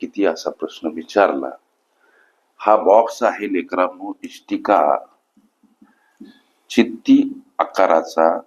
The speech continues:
आणि प्रश्नाच्या उत्तराप्रत जाण्यासाठी इष्टिका चित्तीचं घनफळ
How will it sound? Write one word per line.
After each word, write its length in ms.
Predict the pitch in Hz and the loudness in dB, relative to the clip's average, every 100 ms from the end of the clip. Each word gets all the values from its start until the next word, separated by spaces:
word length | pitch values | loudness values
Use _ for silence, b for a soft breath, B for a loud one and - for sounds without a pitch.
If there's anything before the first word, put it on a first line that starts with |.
| _ - | _ -10
आणि 260 | 85 85 - - _ _ _ _ _ _ _ _ _ _ _ _ _ _ _ - | -8 -6 -8 -10 _ _ _ _ _ _ _ _ _ _ _ _ _ _ _ -2
प्रश्नाच्या 560 | 82 - 98 95 107 98 | -2 0 0 0 2 2
उत्तराप्रत 640 | 95 - 98 98 - 101 - | 2 0 2 2 0 -4 -2
जाण्यासाठी 840 | 82 82 98 - 95 - 101 107 - | -6 -2 -4 -2 -4 -4 -6 -6 -8
इष्टिका 600 | 87 - - - - 113 117 - | -12 -12 -6 -4 2 2 2 -6
चित्तीचं 720 | - _ 98 - 110 107 95 | -12 _ -16 -10 -4 -4 -4
घनफळ 720 | - 92 101 - - 104 | -6 -2 0 -2 0 2